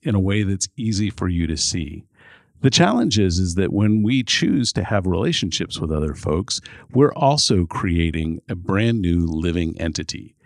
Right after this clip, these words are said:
And for the rest of this, uh, podcast, I'm gonna focus on marriage, but all of these metaphors actually apply to lots of different relationships,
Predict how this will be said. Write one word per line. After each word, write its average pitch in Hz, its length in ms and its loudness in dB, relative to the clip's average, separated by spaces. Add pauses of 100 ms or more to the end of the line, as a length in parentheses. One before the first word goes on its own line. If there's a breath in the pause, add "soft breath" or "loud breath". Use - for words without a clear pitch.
(260 loud breath)
And - 320 2
for 202 300 6
the 175 240 2
rest 151 320 2
of 147 140 0
this, 110 300 2 (120)
uh, 95 160 2
podcast, 120 580 0
I'm 110 120 0
gonna 92 160 0
focus 180 400 -2
on 101 160 2
marriage, 104 420 -2
but 101 160 -2 (160)
all 170 220 0
of 170 120 -4
these 135 200 0
metaphors 113 560 2
actually 95 320 0
apply 90 380 0
to - 180 -4
lots 98 420 0
of 98 80 -8
different 95 300 -4
relationships, 90 760 -2